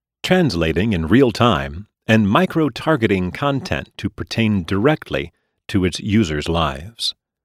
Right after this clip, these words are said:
N B N's unsurpassed marketing know-how and targeted psychographic algorithms help consumers make the choices they need to streamline their lives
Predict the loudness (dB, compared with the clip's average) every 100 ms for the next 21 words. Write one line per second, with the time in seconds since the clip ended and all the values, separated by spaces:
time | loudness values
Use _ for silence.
0 | _ _ _ _ _ _ _ _ _ _
1 | _ _ _ _ _ _ _ _ _ 4
2 | 4 6 6 6 4 0 -4 0 0 2
3 | -2 -2 0 0 0 -4 0 2 4 4
4 | 0 -2 -4 -6 -6 -8 -10 -14 -20 _
5 | _ _ 0 0 -2 0 2 4 4 2
6 | 0 -4 -2 0 4 2 4 4 4 0
7 | -2 0 0 2 0 -4 -8 -16 -12 -12
8 | -14 _ _ _ 0 0 0 -2 2 2
9 | 4 2 4 0 0 -6 0 0 2 0
10 | 0 0 0 0 -2 -4 -8 _ _ -8
11 | -2 2 4 4 2 2 2 2 2 2
12 | 0 -4 -8 -12